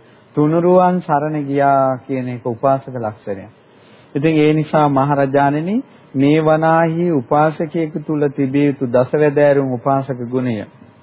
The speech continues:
ගුණයෝය. සියලු උපාසක ගුණයන්ගෙන් ඔබ තු-, උපාසක ගුණ ඔබ තුල තියෙනවා. ඒ නිසා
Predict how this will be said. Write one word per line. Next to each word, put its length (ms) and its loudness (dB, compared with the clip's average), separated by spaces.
ගුණයෝය. 580 2
සියලු 400 2
උපාසක 520 0
ගුණයන්ගෙන් 760 0
ඔබ 220 -2
තු-, 160 -6
උපාසක 600 -2
ගුණ 220 -2
ඔබ 240 0
තුල 240 0
තියෙනවා. 440 -4
ඒ 220 4
නිසා 520 0